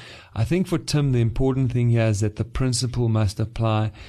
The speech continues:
He must feel like it's easy. He must feel like he can hold a robust conversation.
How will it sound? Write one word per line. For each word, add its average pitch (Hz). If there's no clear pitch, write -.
He -
must 113
feel 120
like 107
it's 98
easy. 98
He 123
must 120
feel 127
like 110
he 110
can 107
hold 107
a 104
robust 104
conversation. 104